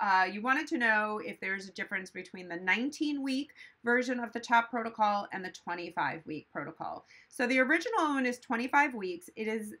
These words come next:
the exact same protocol as the nineteen week.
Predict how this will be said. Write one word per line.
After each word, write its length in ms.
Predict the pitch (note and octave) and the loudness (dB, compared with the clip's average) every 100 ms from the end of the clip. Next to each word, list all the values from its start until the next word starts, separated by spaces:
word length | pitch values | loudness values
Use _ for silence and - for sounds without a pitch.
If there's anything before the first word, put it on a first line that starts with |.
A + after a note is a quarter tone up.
| _ G3+ | _ -10
the 240 | G#3+ G#3 | -8 -6
exact 600 | A3+ G#3 G3+ A3 C#4 E4 | -6 -6 4 6 6 2
same 340 | - C4+ B3+ B3 | -4 -4 -4 -4
protocol 680 | B3+ A3 G#3+ - G3+ G3 - | -4 -4 -4 0 2 2 -2
as 140 | F#3 F3+ | -6 -6
the 80 | F#3+ | -8
nineteen 560 | F3+ F3 G3+ - E3+ E3 | -4 -4 -6 -10 -8 -6
week. 300 | D#3 - | -6 -8